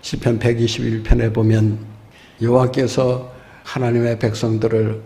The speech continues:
어떻게 지키시는가를 구체적으로 말씀하고 있습니다. 졸지도 아니하시고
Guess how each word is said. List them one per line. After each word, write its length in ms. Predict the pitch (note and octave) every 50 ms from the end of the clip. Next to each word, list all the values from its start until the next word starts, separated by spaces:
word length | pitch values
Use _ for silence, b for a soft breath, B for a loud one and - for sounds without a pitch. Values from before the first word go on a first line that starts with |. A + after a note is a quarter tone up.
| - -
어떻게 460 | A2 A2 A2 - - - - F3 E3+ D#3
지키시는가를 1160 | - - - - - D3 - - D3+ C#3+ C#3+ C3+ C3+ C3 A#2 - A2+ A2 A2 F#2 - - -
구체적으로 1000 | - - G#3+ G#3 - - G#3+ F#3+ - D#3 D3 C#3 C3 B2 C3+ D3+ F3 - - B B B B B B -
말씀하고 680 | - F#2 G#2 - - - G#2 G#2 G#2+ G#2+ A2 - -
있습니다. 480 | D3 - - - - - - - - - - -
졸지도 540 | - - B2 G#2+ G2 - - G#2 G#2 G#2 F#2+
아니하시고 560 | G#2 F#2+ G2+ G2 F2 F#2 G2+ - - -